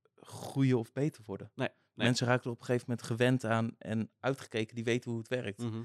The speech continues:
Speaker 2: precies.
Speaker 1: En als je die mensen niet blijft verrassen,
Speaker 2: Ja.
Speaker 1: dan op een gegeven moment zullen ze dan niet meer komen.
Speaker 2: Ja, precies. Dus je, eh, d-, dat is sowieso voor ons als organisatie natuurlijk gaaf om, eh, jezelf te verbeteren en om, eh, te groeien. Ehm,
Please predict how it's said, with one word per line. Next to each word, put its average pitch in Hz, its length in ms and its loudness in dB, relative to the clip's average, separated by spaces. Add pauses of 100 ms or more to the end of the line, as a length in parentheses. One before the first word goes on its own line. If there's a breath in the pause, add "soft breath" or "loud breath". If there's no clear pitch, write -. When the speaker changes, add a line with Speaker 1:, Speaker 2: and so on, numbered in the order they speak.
(120)
Speaker 2:
precies. - 220 -10
Speaker 1:
En 117 60 0
als 120 120 4
je - 60 -2
die 123 80 -4
mensen 123 300 0
niet 117 120 -2
blijft 117 380 -2
verrassen, 113 800 -2 (100)
Speaker 2:
Ja. - 180 -4 (520)
Speaker 1:
dan 117 200 6
op - 920 -8
een - 60 -14
gegeven 147 200 4
moment 131 180 2
zullen 127 180 0
ze - 60 -12
dan 120 100 0
niet 120 80 4
meer 120 100 0
komen. 135 360 -4 (220)
Speaker 2:
Ja, 117 240 0 (120)
precies. 95 360 -10
Dus - 160 -12
je, 98 300 4 (440 soft breath)
eh, 101 340 4
d-, 98 380 -2
dat 107 120 -6
is - 100 -12
sowieso 101 500 2
voor - 140 -8
ons 107 120 0
als 92 120 -4
organisatie 98 480 -2
natuurlijk 117 280 -4
gaaf 107 340 2
om, 104 280 -2
eh, 101 140 -2
jezelf 104 260 -2
te 104 100 -20
verbeteren 95 500 -2
en 92 100 -4
om, 92 220 -4
eh, 90 80 -8
te 90 80 -16
groeien. 101 400 2 (540 soft breath)
Ehm, 92 560 4